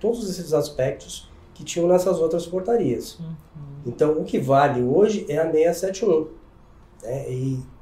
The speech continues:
Speaker 1: sobre ela que nós temos que realmente nos debruçar aí, né? Não é à toa que temos ali quase quatrocentos artigos,
Speaker 2: Perfeito.
Speaker 1: né? Então, veio realmente englobando todas essas,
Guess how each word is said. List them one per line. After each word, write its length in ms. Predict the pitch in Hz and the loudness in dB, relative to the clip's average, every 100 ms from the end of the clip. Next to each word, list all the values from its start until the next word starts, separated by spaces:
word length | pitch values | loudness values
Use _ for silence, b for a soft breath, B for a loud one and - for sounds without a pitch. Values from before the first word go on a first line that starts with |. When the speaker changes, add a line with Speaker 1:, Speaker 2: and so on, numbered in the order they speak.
| - | -18
Speaker 1:
sobre 460 | - - 139 135 123 | -10 -4 -2 2 4
ela 260 | 135 175 | 6 4
que 100 | 185 | 2
nós 180 | 196 196 | -4 -4
temos 280 | - 170 185 | -2 -4 -4
que 160 | - | -10
realmente 400 | 160 160 151 156 | -2 0 0 -4
nos 140 | 175 175 | -8 -4
debruçar 540 | 180 208 208 165 151 | -6 -6 -6 -4 -4
aí, 100 | 123 101 - - - - - - | -4 -8 -14 -20 -20 -20 -20 -14
né? 100 | 123 | -4
Não 140 | 135 | 2
é 60 | 135 | 2
à 60 | 147 | 2
toa 300 | - 170 185 | 0 2 2
que 100 | - | 0
temos 280 | - 170 160 | -2 0 2
ali 160 | 151 156 | 2 0
quase 360 | 143 151 175 175 | 2 2 2 0
quatrocentos 800 | 170 165 160 - 165 185 190 | 0 -2 -6 0 0 0 -2
artigos, 720 | 185 - - 117 104 - - - - | -4 -4 -8 -12 -14 -18 -20 -20 -18
Speaker 2:
Perfeito. 320 | 170 - - | -18 -18 -10
Speaker 1:
né? 140 | 110 139 | -4 -4
Então, 360 | 143 147 175 | -2 0 0
veio 260 | 127 143 175 | 2 4 6
realmente 440 | 147 143 135 - | 6 2 0 -2
englobando 640 | 165 160 156 123 135 185 131 | -6 4 4 6 2 2 0
todas 420 | - 165 240 - | -2 2 4 4
essas, 420 | 117 - - - | 2 2 -8 -14